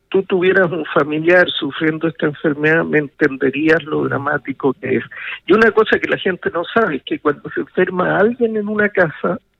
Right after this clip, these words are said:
Speaker 1: no es raro que se contagie toda la casa.
Speaker 2: Claro.
Speaker 1: Entonces, en la uci yo puedo tener al papá, después llega el hijo, después llega la mamá, después llega el hermano, y al final,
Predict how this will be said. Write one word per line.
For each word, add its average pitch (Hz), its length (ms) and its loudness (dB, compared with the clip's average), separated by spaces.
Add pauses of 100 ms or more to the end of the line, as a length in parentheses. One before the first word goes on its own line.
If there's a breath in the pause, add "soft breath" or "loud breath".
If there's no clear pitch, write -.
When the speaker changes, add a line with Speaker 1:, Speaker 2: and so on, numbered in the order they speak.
(580 loud breath)
Speaker 1:
no 170 160 4
es - 100 0
raro 185 280 2
que 180 140 0
se 151 120 -4
contagie 151 560 -2 (280)
toda 208 220 4
la 135 100 2
casa. - 240 -10 (240)
Speaker 2:
Claro. - 320 -20
Speaker 1:
Entonces, 143 680 0 (440 loud breath)
en 147 180 2
la 135 100 6
uci 175 600 -2 (220)
yo 151 120 0
puedo 143 200 2
tener 135 360 -2
al 131 160 -2
papá, 139 640 -2 (380 soft breath)
después - 360 -2
llega 123 240 2
el 123 140 2
hijo, 139 640 0
después 135 320 0
llega 123 220 2
la 127 140 0
mamá, 131 640 0 (120)
después - 340 -6
llega 127 200 2
el 123 100 -4
hermano, 135 760 0 (800 loud breath)
y 135 100 4
al 131 120 4 (100)
final, 151 500 2